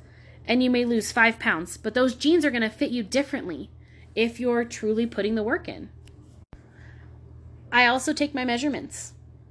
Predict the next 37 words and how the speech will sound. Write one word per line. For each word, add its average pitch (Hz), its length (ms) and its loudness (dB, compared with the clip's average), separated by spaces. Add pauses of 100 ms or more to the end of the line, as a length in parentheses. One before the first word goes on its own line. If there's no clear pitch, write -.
(260)
I 220 140 4
like 226 300 2
to 240 140 -4
see 247 240 -6
that 233 140 -2
my 208 160 -4
body 185 400 -2
is 175 100 -8
getting 185 260 -6
smaller, 175 460 -4
especially 359 680 2
when 226 380 2
the 208 100 0
scale 220 440 -2
is 190 180 -2
not 196 420 0 (920)
showing 240 720 2 (920)
as 226 260 2
much 214 320 0
loss 196 520 0
as 214 240 0
I 202 100 4
feel 220 240 -2
like 214 160 2
my 190 140 2
work 190 360 -2
deserves, 185 720 -2 (100)
if 294 140 -4
that 294 160 0
makes 330 220 0
any 339 160 4
sense. 349 400 0 (880)
I'm 247 160 0
like, 233 220 -2
"You 233 60 -4
know 262 120 -2
what? 269 300 -2